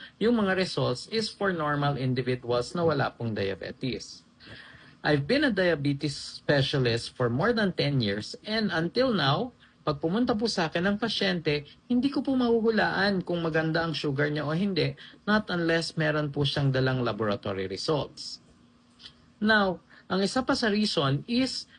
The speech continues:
based din po sa inyong symptoms and inyong mga laboratory results, doon po nagde-decide ang inyong mga doctors kung paano i-a-adjust ang inyong medications. Pag sinabi pong i-a-adjust ang medications, hindi ibig sabihin parating dadagdagan.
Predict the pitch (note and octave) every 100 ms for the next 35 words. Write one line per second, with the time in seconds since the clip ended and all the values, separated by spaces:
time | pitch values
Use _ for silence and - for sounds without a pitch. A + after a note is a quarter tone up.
0 | _ C#3 G#3+ C#4+ - G3+ G#3+ G#3 G3+ F#3+
1 | F3+ E3 E3 F#3+ - C#4 B3+ G3+ F#3 F3+
2 | - F3 E3+ E3+ F3 B3 A#3+ F3+ E3+ D3
3 | C#3 C3+ C3+ C3 D3+ A3+ A3 C#3+ C#3 C#3
4 | - - - - C#4 C#4+ B3+ C4 A#3+ G#3+
5 | F#3 F3+ F#3 - D3 C#3+ D3+ C#3+ E3+ A3
6 | G#3+ F#3 D#3+ C#3+ C3 - C3 C3+ - -
7 | _ - C#4+ B3+ G#3+ G3 E3+ D#3+ D#3 C#3+
8 | C3 B2 A#2+ B2 A#2 - D#3+ D3+ C#3 C3
9 | B2 G2+ G2 G2 F2+ C#3+ C3 - - -
10 | _ _ - - - - - - C3 G3
11 | C#4+ C#4+ B3 F#3 E3+ D3 C#3+ D3+ C#3+ E3
12 | D3+ D3+ G3 A3+ G#3+ D#3+ D#3 - - -
13 | - C4+ C4+ A#3+ A3 G#3+ - F#3+ F#3+ F3
14 | E3+ E3+ D#3+ C#3+ D3+ D3 B2 A2+ G#2+ G#2
15 | C3+ A#2